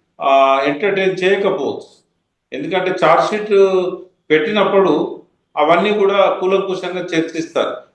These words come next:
కేవలం ఎఫ్ఐఆర్ లెవెల్లోనే విచారణను ఆపాలని చెప్పి పోవడం అనేది, ఆ, బెయిల్ విషయంలో ఉపశమనానికి కొంత ఉపయోగపడుతుంది కానీ, ఆ, ఆ మా-, దానికోసం వాళ్ళు విచారణను ఆపమని చెప్పి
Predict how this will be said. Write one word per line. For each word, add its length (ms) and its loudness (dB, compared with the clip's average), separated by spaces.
కేవలం 360 4
ఎఫ్ఐఆర్ 580 2
లెవెల్లోనే 480 -2
విచారణను 640 -2
ఆపాలని 640 -2
చెప్పి 480 -4
పోవడం 380 2
అనేది, 680 -2
ఆ, 280 2
బెయిల్ 380 4
విషయంలో 460 0
ఉపశమనానికి 1120 -2
కొంత 200 0
ఉపయోగపడుతుంది 880 4
కానీ, 440 0
ఆ, 80 2
ఆ 440 6
మా-, 420 2
దానికోసం 540 0
వాళ్ళు 200 0
విచారణను 560 -2
ఆపమని 580 -2
చెప్పి 500 -2